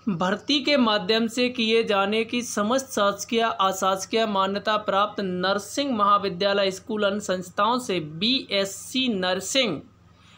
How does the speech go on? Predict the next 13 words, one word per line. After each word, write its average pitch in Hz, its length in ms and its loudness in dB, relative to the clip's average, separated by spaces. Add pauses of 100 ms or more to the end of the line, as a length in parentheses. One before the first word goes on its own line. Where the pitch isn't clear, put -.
(160)
या 233 260 2
जीएनएम 214 1160 0
उत्तीर्ण 226 560 -2
उम्मीदवारों 220 800 2
से 214 260 -4 (580)
एमपी 233 540 0
ऑनलाइन 226 640 0
के 254 220 2
माध्यम 208 600 0
से 247 220 2
निर्धारित 202 760 2
शर्तों 214 520 0
के 240 200 0